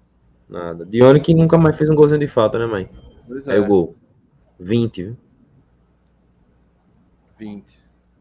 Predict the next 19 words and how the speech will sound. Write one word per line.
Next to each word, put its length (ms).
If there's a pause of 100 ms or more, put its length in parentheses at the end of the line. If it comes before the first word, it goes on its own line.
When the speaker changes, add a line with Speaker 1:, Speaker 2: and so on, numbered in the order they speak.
(600)
Speaker 2:
Ó, 420
Adrian 360
marcando 380
muito 440
longe, 600 (440)
permitiu 500
o, 460
o, 40
a 80
finalização 560
e 60
aí 180
foi 340
muito 340
azar, 360
né, 100
velho? 240
A 40
bola 420